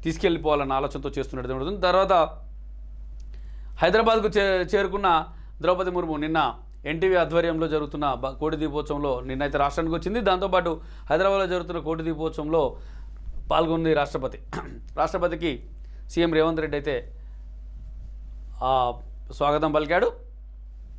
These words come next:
ఆమె నిన్న రాత్రి ఎన్టీఆర్ గార్డెన్లో జరిగిన కోటి దీపోత్సవ కార్యక్రమంలో అయితే పాల్గొంది. ఇక ఇక్కడ <clears throat> తెలంగాణ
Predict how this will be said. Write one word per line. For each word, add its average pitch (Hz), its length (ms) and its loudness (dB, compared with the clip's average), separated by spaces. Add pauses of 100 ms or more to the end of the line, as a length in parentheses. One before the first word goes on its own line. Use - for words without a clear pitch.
(200)
ఆమె 156 140 2
నిన్న 156 160 2
రాత్రి 143 340 4 (480)
ఎన్టీఆర్ 165 260 4
గార్డెన్లో 147 340 0
జరిగిన 131 260 -2 (440)
కోటి 202 200 6
దీపోత్సవ 185 420 0
కార్యక్రమంలో 143 420 0
అయితే 127 100 -8
పాల్గొంది. 127 460 -4 (440)
ఇక 180 120 4 (720)
ఇక్కడ 165 480 6 (840)
<clears throat> 151 460 -2
తెలంగాణ 196 500 4